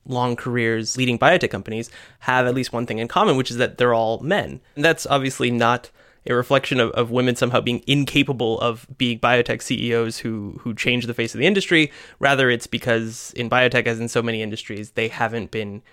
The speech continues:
given the same opportunity, uh, historically. But getting to the point of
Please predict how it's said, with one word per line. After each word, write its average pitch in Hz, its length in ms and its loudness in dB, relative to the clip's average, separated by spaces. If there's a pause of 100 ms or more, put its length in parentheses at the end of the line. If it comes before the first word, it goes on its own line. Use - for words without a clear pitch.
(260)
given 120 240 0
the 113 60 -4
same 110 400 -4
opportunity, 113 840 0 (300)
uh, 120 160 2
historically. 131 720 2 (540)
But 151 140 -2
getting 190 180 4
to 190 80 0
the 156 80 4
point 139 240 4
of 110 220 -2